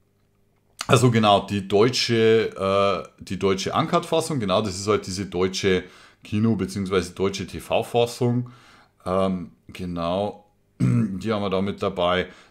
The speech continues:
Dann ist noch diese Doku mit dabei, also Psycho Legacy, ja, die gibt's ja auch einzeln auf Blu-ray, die ist auch mit dabei.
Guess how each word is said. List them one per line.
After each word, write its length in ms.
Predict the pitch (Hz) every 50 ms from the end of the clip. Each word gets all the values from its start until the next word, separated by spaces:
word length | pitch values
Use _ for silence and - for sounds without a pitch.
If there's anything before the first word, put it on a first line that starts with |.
| _
Dann 260 | - 92 95 98 98 101
ist 180 | - 98 -
noch 160 | 110 98 90
diese 260 | - 95 87 82 87 82
Doku 300 | 87 120 135 139 - 156
mit 180 | 143 123 -
dabei, 380 | 117 101 95 104 98 104 98 -
also 180 | 90 85 95 92
Psycho 680 | 92 - - - 80 90 92 - - - 87 82 - -
Legacy, 800 | 87 87 104 139 175 185 180 - - - 175 180 185 196 202 -
ja, 160 | 92 90 95
die 100 | 95 95
gibt's 200 | 95 101 - -
ja 80 | - -
auch 160 | 71 80 -
einzeln 440 | - 92 123 135 135 143 139 131 127
auf 200 | 117 110 - -
Blu-ray, 280 | 120 120 117 110 110
die 120 | 107 98 95
ist 100 | 92 -
auch 140 | - 110
mit 160 | 117 123 120 123
dabei. 380 | 110 95 107 107 104 104 101